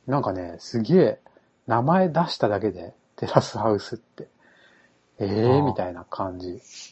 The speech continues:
Speaker 2: あ、でもね、自分も、い-、あの、最初に投げられ、
Speaker 1: うん。
Speaker 2: 投げられた時、
Speaker 1: うん。
Speaker 2: えっと、コバさんにボールを投げられた時は、
Speaker 1: うん。
Speaker 2: そのイメージだ。
Speaker 1: あー、やっぱそうなんだ。
Speaker 2: うん。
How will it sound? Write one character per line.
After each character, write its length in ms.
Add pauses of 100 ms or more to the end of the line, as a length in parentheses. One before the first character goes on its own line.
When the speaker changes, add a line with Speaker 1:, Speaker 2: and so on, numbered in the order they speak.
(140)
Speaker 2:
あ、 160
で 100
も 140
ね、 360
自 160
分 140
も、 360
い-、 500
あ 140
の、 420
最 280
初 120
に 340
投 140
げ 140
ら 160
れ、 240
Speaker 1:
う 220
ん。 40
Speaker 2:
投 120
げ 140
ら 160
れ 100
た 120
時、 400 (220)
Speaker 1:
う 60
ん。 320
Speaker 2:
え 80
っ 40
と、 400
コ 100
バ 100
さ 140
ん 60
に 80
ボ 200
ー 20
ル 120
を 60
投 80
げ 160
ら 120
れ 80
た 100
時 200
は、 160
Speaker 1:
う 100
ん。 240 (420)
Speaker 2:
そ 160
の 120
イ 100
メ 140
ー 60
ジ 80
だ。 140
Speaker 1:
あ 60
ー、 120
や 40
っ 40
ぱ 80
そ 200
う 20
な 100
ん 120
だ。 260
Speaker 2:
う 60
ん。 80